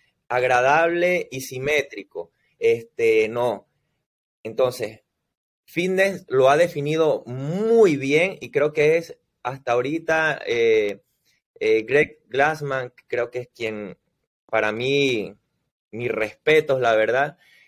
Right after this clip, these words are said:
este, una persona muy integral, justamente por el CrossFit, lo que ha hecho, que es, eh, manejar tres elementos,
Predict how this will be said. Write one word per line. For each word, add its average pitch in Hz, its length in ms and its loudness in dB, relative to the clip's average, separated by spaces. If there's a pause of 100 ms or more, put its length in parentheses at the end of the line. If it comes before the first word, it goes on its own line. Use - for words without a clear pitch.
(140)
este, 101 760 -4
una 120 180 -8
persona 113 640 -6 (540)
muy 143 380 0
integral, 147 680 -2 (760)
justamente 120 540 -2
por 113 180 0
el 107 140 0
CrossFit, 143 340 -2
lo 113 160 -4
que 117 100 -2
ha 127 80 2
hecho, 143 360 -4 (400)
que 123 300 4
es, - 180 -8 (580)
eh, 120 300 0
manejar 135 680 -2 (120)
tres 202 220 2
elementos, 170 880 0